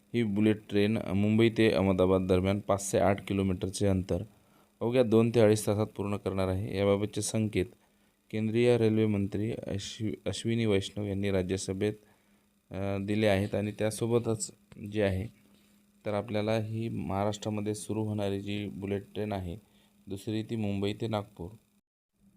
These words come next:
मित्रांनो, हा नागपूर मुंबई बुलेट ट्रेन जो प्रोजेक्ट आहे तो समृद्धी महामार्गाला लागूनच असणार आहे, कारण यापूर्वी देखील आपण हा बुलेट ट्रेनचा व्हिडिओ आपल्या प्लेलिस्टमध्ये आहे, तो जाऊन, अ, प्लेलिस्टमध्ये बघावा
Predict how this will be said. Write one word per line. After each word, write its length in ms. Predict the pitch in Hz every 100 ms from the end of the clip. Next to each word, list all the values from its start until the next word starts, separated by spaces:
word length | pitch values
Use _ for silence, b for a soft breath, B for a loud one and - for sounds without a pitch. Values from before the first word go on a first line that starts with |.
| _ -
मित्रांनो, 540 | 113 123 127 113 113 120
हा 320 | 113 107 107
नागपूर 340 | 104 101 113
मुंबई 340 | 107 104 104 104
बुलेट 300 | 98 101 98 -
ट्रेन 340 | 104 104 101
जो 140 | 101 101
प्रोजेक्ट 480 | - 98 98 -
आहे 200 | 98 95 - B B B B -
तो 40 |
समृद्धी 560 | 113 113 107 110 107 113
महामार्गाला 680 | 107 101 101 101 101 101 101
लागूनच 400 | 95 98 101 95
असणार 280 | - 95
आहे, 160 | 92 95
कारण 260 | - 95 98
यापूर्वी 400 | 95 95 95 98
देखील 280 | 98 101
आपण 280 | 101 95 101 127 b b b b b -
हा 40 |
बुलेट 220 | 107 107 101
ट्रेनचा 240 | 107 107
व्हिडिओ 280 | 107 104 104
आपल्या 560 | 104 113 104 104 107 -
प्लेलिस्टमध्ये 600 | 104 101 101 - 107 104
आहे, 240 | 101 101 95
तो 200 | - 98
जाऊन, 300 | 98 101 101
अ, 380 | 98 95 101 - 113 -
प्लेलिस्टमध्ये 480 | 95 98 - 101
बघावा 320 | 98 104 95